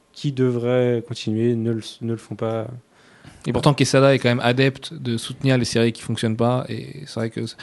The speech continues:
Speaker 2: bon, alors du coup, c'est pour le meilleur parce qu'ils sont partis révolutionner Moon Knight après Daredevil, mais, euh, c'est, c'est, c'est vrai que ça aurait pu être,
Speaker 1: Ap-,
Speaker 2: euh,
Speaker 1: après,
Speaker 2: être
Speaker 1: il y a des, il y a des séries, tu peux pas les arrêter.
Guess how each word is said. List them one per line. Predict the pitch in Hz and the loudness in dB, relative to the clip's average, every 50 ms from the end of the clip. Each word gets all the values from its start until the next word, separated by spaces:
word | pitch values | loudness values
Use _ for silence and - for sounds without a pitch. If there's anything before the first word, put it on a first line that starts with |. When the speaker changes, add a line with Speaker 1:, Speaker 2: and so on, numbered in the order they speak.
| - - - - - - - | -10 -8 -8 -8 -4 0 4
Speaker 2:
bon, | 107 | 4
alors | 107 101 110 | 6 6 4
du | 117 123 | 4 2
coup, | - 143 | 2 2
c'est | - - | 2 4
pour | 127 123 | 4 4
le | 123 | 6
meilleur | 127 131 147 151 | 6 6 6 4
parce | - - - | 4 0 -4
qu'ils | - - | -6 -2
sont | 131 120 | 0 2
partis | 120 110 - - | 2 2 2 2
révolutionner | 123 117 113 117 117 113 - - 123 123 120 | 2 4 4 4 2 2 2 2 2 2 2
Moon | 120 123 | 4 4
Knight | 123 127 131 131 127 127 117 | 4 4 6 4 4 2 -2
après | 117 - - 117 | -4 -2 -2 0
Daredevil, | 110 110 123 135 165 180 170 | 0 2 2 4 4 4 2
mais, | 139 120 117 | 2 2 0
euh, | 117 117 - - - - - - - - - | 0 -2 -4 -8 -16 -18 -18 -20 -20 -20 -14
c'est, | - - 123 117 117 113 113 110 | -6 -2 0 2 2 2 2 0
c'est, | - - 120 113 110 | -2 -2 -2 -2 -2
c'est | - - 113 | -2 0 2
vrai | 113 127 127 | 2 2 2
que | - 117 113 | 0 -2 -4
ça | - 117 113 | -2 -2 -4
aurait | 110 107 | -4 -4
pu | 107 - 120 | -2 0 0
être, | 113 110 - | 0 2 2
Speaker 1:
Ap-, | 110 104 | 0 0
Speaker 2:
euh, | 107 110 117 117 110 110 131 | -2 -4 -6 -8 -10 -10 -8
Speaker 1:
après, | 143 117 117 | -4 -2 0
Speaker 2:
être | 110 180 | 0 2
Speaker 1:
il | 180 151 | 2 2
y | |
a | 131 | 2
des, | 120 120 120 131 | 0 0 -2 -2
il | 139 139 | -2 -2
y | 131 | -4
a | 123 | -4
des | 135 135 | -4 -4
séries, | - - 165 170 160 | -2 0 0 -2 -2
tu | - 139 | -2 -2
peux | 135 127 | -2 0
pas | - 147 | 2 4
les | 139 131 123 117 | 4 4 4 4
arrêter. | 110 110 107 - 107 | 2 0 0 -2 -6